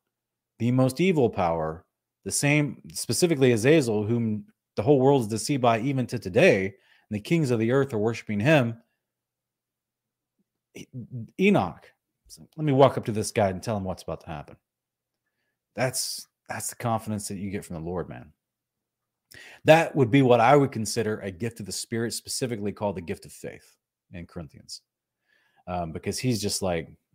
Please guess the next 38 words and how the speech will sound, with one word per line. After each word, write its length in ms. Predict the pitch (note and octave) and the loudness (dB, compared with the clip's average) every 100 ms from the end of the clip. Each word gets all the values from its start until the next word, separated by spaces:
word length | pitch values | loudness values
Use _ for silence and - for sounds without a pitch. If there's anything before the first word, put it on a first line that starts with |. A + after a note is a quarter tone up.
| _ - | _ -12
"Ain't 80 | G#2+ | -4
nothing 220 | B2 G#2 | -2 -2
gonna 120 | G2 | -4
happen 240 | F2+ E2+ D#2 | -4 -4 -8
to 60 | |
me. 240 | D#2 F2 - _ _ - | -10 -10 -12 _ _ -10
I 80 | F#2+ | -4
know 140 | G2+ | -2
what's, 180 | G2 - - | -2 -8 -6
I 120 | G2+ | -2
know 200 | G#2 A2 | 0 0
my 180 | F2+ F#2 | 0 -4
fate, 360 | - D#2+ E2+ | -6 -8 -6
and 100 | G2 | -6
I 60 | F2 | -6
know 420 | F#2 F#2+ F2+ - _ _ _ _ - | -4 -4 -4 -8 _ _ _ _ -10
how 200 | - G2 | -2 2
I'm 180 | F#2+ F#2 | 2 -2
protected, 480 | F#2+ - F2+ - F2+ | -4 0 -2 -2 -4
and 80 | |
I 60 | F2+ | -4
know 260 | G2 G2+ G2 | 0 2 0
who 100 | F#2 | -2
my 120 | F2 | -4
Most 280 | E2+ D#2+ - | -6 -8 -4
High 160 | E2 | -4
is. 140 | E2+ - - - - | -4 -8 -18 -20 -6
I'm 160 | C3 B2+ | 0 4
literally 680 | C#3+ E3+ D#3 A#2+ A2 G2+ - _ _ _ _ | 6 8 10 8 4 -2 -10 _ _ _ _
chilling 420 | - - C#3+ A#2 | -2 2 2 2
in 80 | A2+ | 0
the 80 | G#2+ | 0
Garden 280 | A2+ G#2+ G2+ | 0 0 0
of 80 | |
Eden. 320 | B2 A2 C#2+ - - | 0 -2 -4 -16 -12
Like, 240 | F2 E2+ | -10 -6
I'm, 220 | G2+ G2 E2+ | -4 -4 -6
I'm, 260 | G2+ F2+ | -6 -6